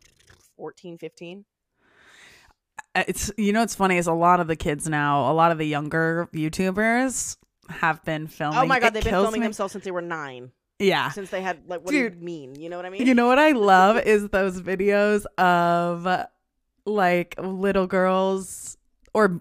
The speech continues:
Speaker 2: I mean, any gender of children making dances and filming themselves, like, choreography. I'm like, "Yes, oh my God, I
Speaker 1: I
Speaker 2: love
Speaker 1: uploaded
Speaker 2: to
Speaker 1: my
Speaker 2: watch
Speaker 1: very
Speaker 2: those."
Speaker 1: first,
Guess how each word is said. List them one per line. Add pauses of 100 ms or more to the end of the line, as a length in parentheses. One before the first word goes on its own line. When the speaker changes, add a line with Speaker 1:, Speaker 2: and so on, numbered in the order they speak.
Speaker 2:
I
mean,
any
gender
of
children
making
dances (340)
and
filming
themselves,
like, (200)
choreography. (320)
I'm
like, (240)
"Yes, (100)
oh
my
God,
I
Speaker 1:
I
Speaker 2:
love
Speaker 1:
uploaded
Speaker 2:
to
Speaker 1:
my
Speaker 2:
watch
Speaker 1:
very
Speaker 2:
those."
Speaker 1:
first,